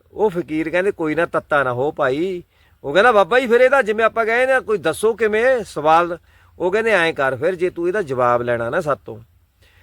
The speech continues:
ਤੂੰ ਅੱਜ ਦੀ ਰਾਤ ਇੱਥੇ ਸਾਡੇ ਉਰੇ ਡੇਰੇ 'ਚ ਰਹਿ,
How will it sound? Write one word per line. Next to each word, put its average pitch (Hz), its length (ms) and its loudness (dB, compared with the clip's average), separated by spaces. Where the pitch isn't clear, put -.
ਤੂੰ 190 280 2
ਅੱਜ 170 140 -2
ਦੀ 202 340 -2
ਰਾਤ 135 380 2
ਇੱਥੇ 156 300 -8
ਸਾਡੇ 139 360 -4
ਉਰੇ 143 220 -4
ਡੇਰੇ 123 340 -2
'ਚ 104 80 -8
ਰਹਿ, 107 240 -4